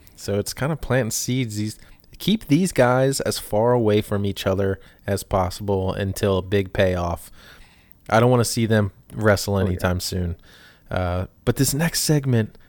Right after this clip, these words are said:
Speaker 1: was great. So it was Private Party and Matt Hardy. I wish I could find it 'cause I tried to.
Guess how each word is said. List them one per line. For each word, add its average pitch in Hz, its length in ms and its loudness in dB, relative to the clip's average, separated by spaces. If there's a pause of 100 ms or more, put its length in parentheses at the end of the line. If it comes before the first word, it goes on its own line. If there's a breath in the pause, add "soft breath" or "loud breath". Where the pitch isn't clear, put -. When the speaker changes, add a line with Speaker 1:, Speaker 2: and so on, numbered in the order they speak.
(140)
Speaker 1:
was 113 160 0
great. 110 420 2
So 110 180 2
it 107 40 2
was 110 120 -2
Private 160 480 -4
Party 113 440 0 (300 loud breath)
and 101 180 0
Matt 98 260 0
Hardy. - 400 -2 (960)
I 98 100 -4
wish 107 280 4
I 170 60 0
could 160 120 0
find 127 280 2
it - 100 -2
'cause 104 160 -2
I 98 80 0
tried 107 400 0
to. 98 260 -6